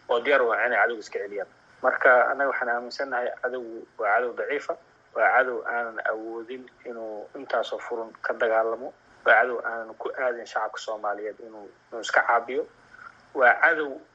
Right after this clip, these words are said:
nafta ka sii baxayso maraya meeshii ay mari jireen labada kun iyo shantii, labada kun iyo lixdii hogaamiye kooxeedyadii. Anigu waxay ila tahay waa dhammaadkii, bilowgii dhammaadkoodii waaye.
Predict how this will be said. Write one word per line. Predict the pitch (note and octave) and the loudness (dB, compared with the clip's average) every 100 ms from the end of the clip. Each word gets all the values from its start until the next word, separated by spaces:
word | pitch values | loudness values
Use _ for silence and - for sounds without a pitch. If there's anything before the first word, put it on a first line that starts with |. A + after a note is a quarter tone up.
| _ - | _ -6
nafta | C#3 - - - | -2 -2 0 0
ka | C#3+ | 0
sii | - B2 | -2 -2
baxayso | B2+ B2+ - A#2+ | 0 0 0 -2
maraya | A#2+ C3 A#2+ A2 | 2 4 4 2
meeshii | A2+ B2+ - A#2+ | -2 -2 -4 -8
ay | A#2 | -4
mari | B2 A#2+ | -2 -4
jireen | A2 A#2 A2+ G#2+ | -6 -4 -4 -2
labada | A#2+ A#2+ | -2 -4
kun | A#2 | -8
iyo | - | -10
shantii, | C3 A#2 A2+ | -8 -6 -2
labada | A2+ A2 | -2 -2
kun | - | -6
iyo | G#2+ | -12
lixdii | G#2+ A2 G2+ | -8 -4 -2
hogaamiye | G2+ G#2+ G#2 | 0 0 0
kooxeedyadii. | - F#2+ A#2 B2+ C#3+ E3+ _ - | -6 0 0 2 -2 -4 _ -10
Anigu | B2 A#2+ | -6 -4
waxay | - A#2 | 0 0
ila | A#2 | 0
tahay | - G#2 G#2 G#2 - | -2 -4 -4 -8 -4
waa | G#2 G2+ G2 - - | 0 2 0 -2 -6
dhammaadkii, | A2+ B2+ A#2 - - - | -2 0 0 -2 -6 -2
bilowgii | C#3 D3+ E3+ A2 | 0 0 0 -2
dhammaadkoodii | A2+ A#2+ - A2 G#2+ G#2 | -2 -2 -4 -8 -8 -2
waaye. | G#2 A#2 | -2 -2